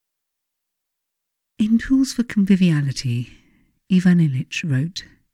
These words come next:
"In a consumer society there are two kinds of slave, the prisoners of addiction and the prisoners of envy. When you recognize this to be true, then you have a choice about your prison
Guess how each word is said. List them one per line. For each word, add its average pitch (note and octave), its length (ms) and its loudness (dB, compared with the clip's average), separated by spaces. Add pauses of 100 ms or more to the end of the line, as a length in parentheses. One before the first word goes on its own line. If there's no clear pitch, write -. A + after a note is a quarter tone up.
(680)
"In G3 100 2
a G#3 60 2
consumer A#3 520 2
society C3+ 640 -4
there D3+ 160 0
are D3+ 60 -2
two A3 340 0
kinds C3+ 560 -2
of C#3+ 100 -4
slave, B2+ 560 -4 (840)
the D#3 100 -6
prisoners C3 540 -4
of B2 80 -6
addiction F3 600 -6 (680)
and C#3+ 80 0
the C3 60 0
prisoners B2 500 -6
of C3+ 140 -4
envy. A2+ 480 -6 (1300)
When A3+ 220 2
you A3 160 4
recognize D3 640 -2
this - 180 -6
to D#3 120 -12
be D#3 100 -2
true, C3+ 480 -2 (640)
then G#3+ 140 2
you G#3+ 80 2
have G3 200 -4
a A#3 60 -2
choice G3+ 500 -2
about D3+ 380 -2
your E3+ 80 0
prison E3+ 480 -2